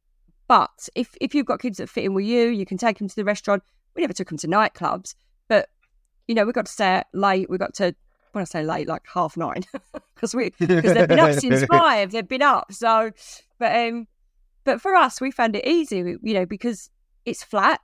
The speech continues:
Speaker 1: so you can walk round deck. You can get off the ship and
Speaker 2: Yeah.
Speaker 1: get back on. You can go into air conditioning units. But if you're going on a hot cruise, I would say my number one consideration would be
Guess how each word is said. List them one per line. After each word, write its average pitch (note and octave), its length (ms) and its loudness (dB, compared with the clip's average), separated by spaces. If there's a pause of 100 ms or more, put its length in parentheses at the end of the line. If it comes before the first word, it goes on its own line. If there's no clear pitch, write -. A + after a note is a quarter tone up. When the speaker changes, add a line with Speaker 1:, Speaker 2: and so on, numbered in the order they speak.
(200)
Speaker 1:
so - 140 -4
you G#3+ 100 0
can G#3+ 180 -6
walk G#3 200 -2
round F#3 240 0
deck. G3 300 -2
You A3+ 100 -6
can A#3 120 -6
get A#3+ 140 -2
off - 120 -6
the G#3+ 80 -10
ship - 300 -4
and G3 120 -2
Speaker 2:
Yeah. F#3 40 -4
Speaker 1:
get - 180 -4
back F#3+ 240 -6
on. G3+ 280 -2 (360)
You G3+ 100 -8
can A3 140 -4
go G#3+ 180 4
into G#3 280 -2
air G3 140 2
conditioning F3+ 720 -6 (260)
units. B3+ 680 -2 (320)
But - 140 -2
if C#4 120 -6
you're E4 300 4 (360)
going A#3+ 380 2
on G3 180 0
a F#3 120 -2
hot D4 360 -2 (240)
cruise, F3+ 600 -4
I F#3 120 0
would F3+ 160 -4
say F3+ 180 -2
my F3 160 0
number G3 280 -2
one F#3+ 160 2
consideration F3+ 580 -6
would F3+ 200 -10
be E3 340 -4